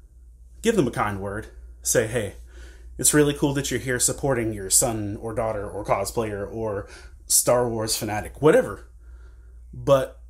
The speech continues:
if you see somebody that feels really lost and doesn't belong, you can help ease their anxiety and show the love of God.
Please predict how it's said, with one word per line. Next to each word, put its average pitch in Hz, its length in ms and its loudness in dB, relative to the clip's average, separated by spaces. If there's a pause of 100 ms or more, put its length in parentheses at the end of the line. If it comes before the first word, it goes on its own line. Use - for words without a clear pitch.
(100)
if 143 160 -8
you 156 100 -2
see 180 180 2
somebody 147 360 2
that 120 160 -2
feels 123 520 -6
really 123 300 -4
lost 117 600 -2 (1200)
and 123 220 0
doesn't 131 260 2
belong, 139 500 -2 (580)
you 131 160 -4
can 147 120 4
help 131 300 2 (240)
ease 120 320 -2
their 117 360 0 (360)
anxiety 117 640 -2 (720)
and 135 100 2
show 127 380 4
the 123 80 -4
love 117 220 -2
of 104 100 -10
God. 117 240 -6